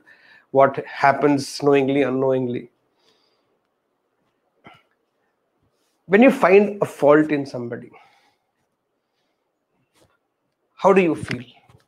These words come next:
Wow. Or is it that there is a sadistic pleasure you derive? "Oh,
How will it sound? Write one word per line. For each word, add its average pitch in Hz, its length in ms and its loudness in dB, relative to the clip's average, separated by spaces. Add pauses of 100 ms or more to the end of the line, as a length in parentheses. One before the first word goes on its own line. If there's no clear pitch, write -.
(840)
Wow. 139 520 -2 (3250)
Or 180 300 0 (260)
is 170 200 0
it 185 200 0
that - 380 0 (200)
there 139 160 -12
is 151 60 -4
a 160 100 -4
sadistic 165 680 -8
pleasure 143 420 0
you 139 100 0
derive? 127 460 -4 (1000)
"Oh, 151 340 -2